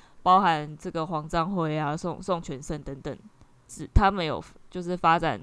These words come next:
就是，呃，后殖民跟本土神学这样子，但是，但是就变成说后来就没有后继无人啊，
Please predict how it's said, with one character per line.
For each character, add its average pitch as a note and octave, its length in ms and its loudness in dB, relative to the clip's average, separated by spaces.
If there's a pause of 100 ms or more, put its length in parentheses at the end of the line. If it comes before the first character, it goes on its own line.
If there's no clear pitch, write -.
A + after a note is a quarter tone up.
就 E3 120 -10
是， D3+ 460 -6 (640)
呃， B2+ 580 -2 (320)
后 G3+ 160 -4
殖 E3 80 -12
民 C3 220 -14
跟 D#3 200 -8
本 D3 160 -8
土 - 160 -12
神 - 220 -18
学 - 220 -20
这 - 80 -14
样 - 120 -14
子， - 140 -20
但 B3 160 4
是， C4 240 -2 (1080)
但 B3 140 8
是 B3+ 60 0
就 A#3+ 80 0
变 A3+ 160 4
成 F#3 100 0
说 G#3+ 80 -4
后 G3+ 60 2
来 F3 120 4
就 F3+ 120 -4
没 E3+ 140 -8
有 E3 100 -8
后 F#3+ 160 -6
继 E3 180 -6
无 - 220 -8
人 - 220 -6
啊， - 160 -12